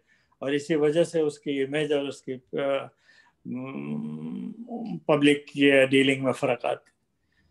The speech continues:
तो उस जबर को अगर सब्र में तब्दील कर दें, जो कि सूफीज़्म का एक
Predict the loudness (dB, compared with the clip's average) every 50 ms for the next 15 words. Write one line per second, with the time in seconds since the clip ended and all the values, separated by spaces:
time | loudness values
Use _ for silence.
0 | _ _ _ 4 6 6 6 4 4 4 4 4 6 4 2 2 2 4 4 4
1 | 4 4 0 -4 -4 -4 -4 -4 -4 -4 -4 -4 -6 -4 -2 -4 -4 -4 -4 -4
2 | -2 -2 -4 -2 -4 -4 -4 -4 -6 -8 -10 -10 -12 _ _ _ -16 -16 -16 -12
3 | -12 -14 -8 -8 -8 -6 -4 -2 0 0 0 -2 -2 0 2 4 6 6 4 2
4 | 0 -4